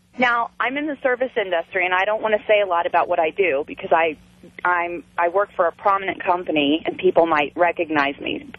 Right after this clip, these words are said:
But just leave it at this. I work around the public all day. I have seen women who want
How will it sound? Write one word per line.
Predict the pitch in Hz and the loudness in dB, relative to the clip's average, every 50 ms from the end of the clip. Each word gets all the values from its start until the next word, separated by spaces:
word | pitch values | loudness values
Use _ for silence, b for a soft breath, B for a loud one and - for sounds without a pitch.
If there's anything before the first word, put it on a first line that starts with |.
| - _ - | -20 _ 0
But | - 190 180 - | 0 0 2 2
just | 226 254 - - _ _ _ - | 0 0 0 -4 _ _ _ -20
leave | - 202 233 240 233 | -6 -4 -4 -2 -2
it | 240 208 | -2 -4
at | - - | -4 -2
this. | - 196 170 123 92 - - - _ B B B B B B B B B - | 0 2 2 2 0 -4 -10 -20 _ B B B B B B B B B 0
I | 190 208 | 0 0
work | 214 202 220 233 233 - | 2 0 -2 -2 -2 -4
around | 214 196 208 196 190 196 208 | -2 0 0 0 0 -2 -4
the | 233 | -6
public | - - - 226 196 170 165 165 165 - - - | -6 -2 0 0 2 4 2 2 2 -2 -4 0
all | - 170 160 165 175 | 2 4 4 4 2
day. | - - 170 156 143 - - - - _ _ _ _ _ b b b b b b | 2 2 2 2 2 0 -4 -8 -12 _ _ _ _ _ b b b b b b
I | - 202 214 220 | -2 -2 0 0
have | 220 208 - - | -2 -4 -4 -4
seen | 226 214 208 202 202 | -2 0 0 4 4
women | 208 208 214 220 226 233 240 262 277 269 254 254 - _ _ _ _ _ _ _ _ _ _ _ _ _ - - - | 4 4 4 4 0 0 0 -2 -4 -4 -6 -10 -18 _ _ _ _ _ _ _ _ _ _ _ _ _ -20 -2 0
who | 233 226 | 0 2
want | 208 202 190 196 214 - | 2 2 2 2 0 -2